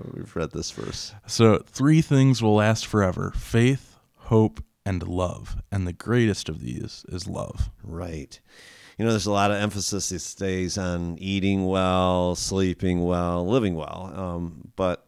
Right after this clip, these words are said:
Speaker 1: not as much emphasis as I think there really should be on loving well. And I don't know about you, but I've had situations, you know, where you were trying to,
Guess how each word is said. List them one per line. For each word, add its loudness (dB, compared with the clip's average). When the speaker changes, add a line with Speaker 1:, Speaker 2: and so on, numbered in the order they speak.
Speaker 1:
not -8
as -6
much -2
emphasis -6
as -4
I -4
think -8
there -6
really -6
should -4
be -6
on -6
loving -2
well. -8
And -6
I -8
don't -2
know 0
about -6
you, -2
but -6
I've 0
had -4
situations, -4
you -6
know, -2
where -2
you -4
were -4
trying -2
to, -4